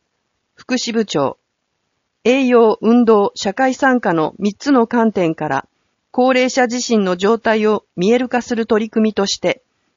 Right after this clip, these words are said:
平成三十年度から開始し、延べ百四十二人の参加があった。課題は、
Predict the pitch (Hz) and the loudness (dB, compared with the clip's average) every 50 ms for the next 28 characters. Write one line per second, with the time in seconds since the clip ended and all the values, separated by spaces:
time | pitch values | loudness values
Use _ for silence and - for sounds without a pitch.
0 | _ _ - 254 254 254 - 262 247 254 247 - 247 240 254 240 226 262 254 254 | _ _ 0 0 2 2 0 0 0 0 0 0 0 0 0 0 0 0 0 0
1 | 262 262 254 233 202 196 - 175 160 156 156 - - 180 180 175 - 170 160 - | 2 2 2 0 0 -2 -2 -4 -4 -6 -6 -6 -8 -8 -8 -6 -8 -8 -8 -8
2 | - 160 - - _ _ _ _ _ _ _ _ _ - 214 220 220 190 175 131 | -8 -8 -10 -10 _ _ _ _ _ _ _ _ _ -2 0 2 2 2 0 -2
3 | - 165 196 - - 254 269 277 277 269 226 214 202 196 190 214 240 254 247 233 | -2 -6 -6 -4 -2 0 2 2 2 2 0 0 0 0 0 2 2 2 2 2
4 | 208 180 160 165 - 185 175 185 180 180 175 175 165 165 156 151 _ _ _ - | 0 0 -2 -4 -4 -4 -4 -4 -4 -4 -4 -2 -2 -2 -4 -6 _ _ _ -14
5 | 101 - - _ _ _ _ _ _ _ _ _ _ _ _ _ _ _ _ - | -14 -14 -14 _ _ _ _ _ _ _ _ _ _ _ _ _ _ _ _ -6
6 | - 196 214 233 233 226 220 208 196 - | -2 0 0 0 0 0 0 -2 -2 -4